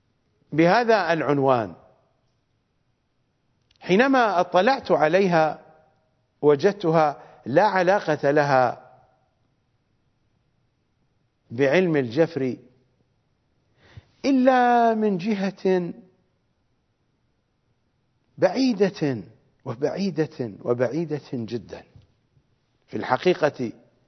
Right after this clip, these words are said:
كتب تعنون بالجفر وما فيها من الجفر شيء. ما يتحدث به المتحدثون في الفضائيات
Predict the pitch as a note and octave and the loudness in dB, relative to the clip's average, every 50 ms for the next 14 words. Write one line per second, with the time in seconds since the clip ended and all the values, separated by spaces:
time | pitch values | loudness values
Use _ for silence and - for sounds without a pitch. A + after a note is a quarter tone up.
0 | _ _ _ _ _ _ _ _ - G3 F3+ - F#3 E3 C#3+ C#3 C3 B2 A2+ G2+ | _ _ _ _ _ _ _ _ 0 0 2 2 0 0 0 0 -2 -2 -4 -2
1 | - C#3 A#2 C3 D#3 E3+ D#3+ D3+ C#3+ C3 B2+ A#2+ A2+ B2 A#2 A2 G#2 A2 E3 G3 | -2 0 0 2 0 2 2 0 0 0 0 -2 -2 -2 -2 -2 0 0 0 0
2 | G3 F#3+ F3 D#3 - - - _ _ _ _ _ _ _ _ _ - A2 A#2+ B2 | 0 -2 -8 -14 -18 -20 -20 _ _ _ _ _ _ _ _ _ -6 -2 0 0
3 | A#2+ A#2 A2 - D#3 E3 D#3 D3 D3+ C#3+ C#3 C#3 C3+ C3+ - - - - _ _ | 0 0 -2 -2 0 0 0 2 2 2 2 0 -2 -4 -8 -16 -20 -20 _ _
4 | - A2 B2+ C3 B2 A#2 G#2+ G#2 G2 F2+ A2 C3+ C3+ - - C#3 C3 - - - | -6 -4 -2 -2 0 -2 -2 -4 -4 -6 -6 -6 -6 -6 -8 -8 -8 -10 -12 -14
5 | - - _ _ _ _ _ _ _ _ _ _ _ _ _ _ _ _ _ _ | -16 -18 _ _ _ _ _ _ _ _ _ _ _ _ _ _ _ _ _ _
6 | _ _ _ _ _ _ _ _ _ _ _ _ _ - _ _ _ _ _ _ | _ _ _ _ _ _ _ _ _ _ _ _ _ -20 _ _ _ _ _ _
7 | _ _ _ _ _ _ _ _ _ _ _ _ _ _ _ _ _ _ _ _ | _ _ _ _ _ _ _ _ _ _ _ _ _ _ _ _ _ _ _ _
8 | C3+ D3 E3 F3 F3 F#3 F#3 F3+ - G#3 F3 F#3+ C4 C#4+ A#3+ A#3 G#3+ D#3+ E3+ D#3+ | -2 0 2 2 2 2 0 0 0 -2 0 0 -2 0 0 0 0 0 0 0
9 | D#3 F#3+ A3 A3 A3 G3 C#3 D#3+ D#3+ D#3 D#3 D3 C#3+ C#3 - C#3 B2 - C3+ C3 | 0 2 2 4 4 4 4 4 2 2 0 -2 -2 0 0 -2 0 0 -2 -2
10 | A#2 A#2+ C3+ B2+ - E3+ F#3+ G3+ F3 C3+ G#2 E2 - - _ _ _ _ _ _ | -2 -4 -6 -4 -2 0 0 2 2 0 0 -4 -8 -14 _ _ _ _ _ _
11 | _ _ _ _ _ _ _ _ _ - E3+ G#3 A3+ G#3 - A3 G#3 F#3 F#3+ F3 | _ _ _ _ _ _ _ _ _ 0 0 0 2 2 0 0 2 4 2 2
12 | D#3+ C#3+ D3 C#3+ C#3 C3+ B2 A#2 A#2 - | 2 0 0 2 2 4 2 2 0 -4